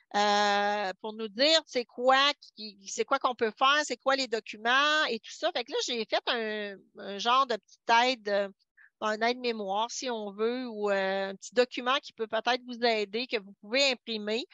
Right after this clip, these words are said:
Alors, on va dire que c'est vous la responsable,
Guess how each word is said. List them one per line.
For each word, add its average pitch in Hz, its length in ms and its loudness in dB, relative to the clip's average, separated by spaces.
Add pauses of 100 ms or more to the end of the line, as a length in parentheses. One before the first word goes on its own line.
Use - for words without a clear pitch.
(480)
Alors, 226 440 6 (600)
on 247 200 2
va 269 200 6
dire 302 260 0
que 294 100 -4
c'est 254 280 -8
vous 262 180 -6
la 302 140 4
responsable, 240 840 0